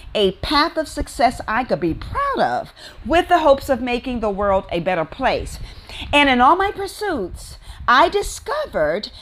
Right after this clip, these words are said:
that I expended a lot of energy in fear of success. Not fear of failure, but fear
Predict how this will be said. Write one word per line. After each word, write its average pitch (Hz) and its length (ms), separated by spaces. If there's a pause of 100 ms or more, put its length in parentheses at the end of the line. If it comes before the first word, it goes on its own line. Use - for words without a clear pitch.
(200)
that 254 240
I 339 320
expended 247 1040
a 202 160
lot 269 540 (100)
of 330 300 (240)
energy 185 680 (260)
in 233 320 (280)
fear 302 580 (400)
of 214 480 (220)
success. - 880 (240)
Not 247 380
fear 349 240
of 240 80
failure, 143 640 (320)
but - 400 (180)
fear 277 460